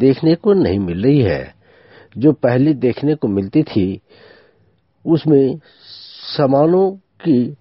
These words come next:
बढ़ती महंगाई और खराब मौसम के कारण मूर्तिकार के चेहरों का रंग भी उड़ा हुआ है। मूर्तिकारों का कहना है कि बढ़ती महंगाई के कारण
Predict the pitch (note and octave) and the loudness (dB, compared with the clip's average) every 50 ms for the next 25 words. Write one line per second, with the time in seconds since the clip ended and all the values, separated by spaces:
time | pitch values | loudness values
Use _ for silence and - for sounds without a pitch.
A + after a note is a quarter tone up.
0 | _ - E2 F2 B2+ C#3 C#3 B2+ - - A3 F#3+ F#3+ C3+ G2+ G2 A2 G#2 A2+ B2+ | _ -12 -4 0 0 0 0 0 -2 -2 -2 0 0 -2 -2 -2 -4 -2 0 2
1 | C3+ D3+ E3 D#3 - - A2 A#2 A#2 A2 G#2 - - - - - A#2+ C#3 D#3 D#3 | 2 2 2 0 -2 -4 -4 -2 -2 -2 -2 -6 -10 -8 -4 -2 0 0 2 2
2 | C#3+ A#2+ A2 - C#3 B2+ B2 A2 G#2 G2 - - B2+ A#2 A2 G2 F2+ E2 F2+ - | 0 0 0 0 -2 -2 -2 -2 -2 -4 -2 -2 0 0 0 -2 -2 -6 -10 -16
3 | _ _ _ _ _ _ _ - G#2+ A#2 B2+ A#2 - - G#2 - - G#2+ B2 C3 | _ _ _ _ _ _ _ -8 -4 -4 -4 -4 -4 -6 -6 -4 -4 -2 -2 -2
4 | - - G2+ - - - G#2 G#2 G#2+ C3 B2+ - - G#2 E2 D2+ - - _ _ | -2 -4 -6 -6 -4 -4 -2 0 0 -2 -2 -2 -2 -2 -2 -2 -6 -10 _ _
5 | _ _ _ _ _ G#2+ A2 C#3 D#3 E3 D3 B2 D#3 F#3 - - A#2+ G2+ E2 D2 | _ _ _ _ _ -2 0 0 2 2 2 2 2 2 2 0 -2 -4 -2 -2
6 | D2+ E2+ G2+ A#2+ B2 G#2+ E2 D#2+ - - - _ _ _ _ _ _ _ _ _ | -4 -2 -2 -2 -2 -2 -2 -4 -8 -10 -14 _ _ _ _ _ _ _ _ _
7 | - A2+ B2+ B2 A#2+ - C3 - A#2 A2 A#2 B2+ C3+ C3+ - G#2 F2+ - - F2+ | -6 -4 -4 -2 -2 -2 -2 0 0 2 2 2 0 0 0 -2 -2 -2 -4 -4
8 | F2+ G#2 B2 C3+ C3+ B2 D3+ D3+ D3+ - - A#2+ F#2 G2+ C3 _ - - _ _ | -2 -2 -2 -2 0 0 -2 -2 -2 -2 -2 0 0 -2 -4 _ -18 -20 _ _
9 | _ - F2+ F#2+ B2+ B2 A#2 - - F#3 D#3+ D3 G#2 F2+ G2 F#2 A2 B2+ C#3+ C#3 | _ -8 -2 0 0 0 0 -2 -2 -2 0 0 0 0 0 0 0 0 0 0
10 | - G#2+ - - A2+ G#2+ G2 F#2 F2+ F2 | -2 -4 -2 -2 0 0 0 0 -2 -4